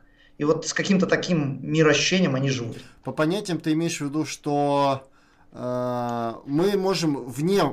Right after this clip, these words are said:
Speaker 2: буквы закона разобраться по-человечески, что
Speaker 1: Да.
Speaker 2: называется?
Speaker 1: Ну, то есть, грубо говоря, если я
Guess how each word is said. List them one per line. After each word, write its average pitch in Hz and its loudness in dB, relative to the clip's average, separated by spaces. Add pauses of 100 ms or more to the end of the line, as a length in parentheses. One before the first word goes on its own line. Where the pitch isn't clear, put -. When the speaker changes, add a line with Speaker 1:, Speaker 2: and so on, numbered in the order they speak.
Speaker 2:
буквы 151 -2
закона 165 0
разобраться 143 0
по-человечески, 147 0
что - -6
Speaker 1:
Да. 190 4
Speaker 2:
называется? 131 0 (320)
Speaker 1:
Ну, 311 4
то 330 4
есть, 185 4
грубо 254 6
говоря, 240 6
если 220 4
я 214 2